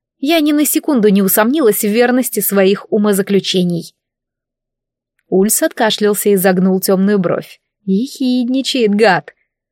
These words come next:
«Ты всегда можешь удивить», — ответил он вполне нормально. «Ты непредсказуема и при этом добра».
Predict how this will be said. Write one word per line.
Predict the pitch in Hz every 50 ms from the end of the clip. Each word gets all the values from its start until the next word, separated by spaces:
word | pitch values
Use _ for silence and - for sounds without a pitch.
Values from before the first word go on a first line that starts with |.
| _ _ _ _ _ _ _ - - - - _ _
«Ты | - 185
всегда | - - 302 - 233 247 269
можешь | 285 302 294 254 269 240 - 277
удивить», — | 277 226 233 233 214 269 277 - - - - _ _ _ _ _
ответил | - 185 - 190 202 190 - 190 185 - -
он | - 311 349 330 - _ _
вполне | - - - 247 233 220 233 240
нормально. | 226 240 226 202 180 151 - - - - - - _ _ _ _ _ _ _ _ _ _ _ _
«Ты | - 180
непредсказуема | 180 185 190 - 202 196 - - - 190 185 175 185 254 294 262 202 180 180 175
и | 170
при | - 180 185
этом | 190 196 - 202 196 190
добра». | 208 202 190 226 262 262 -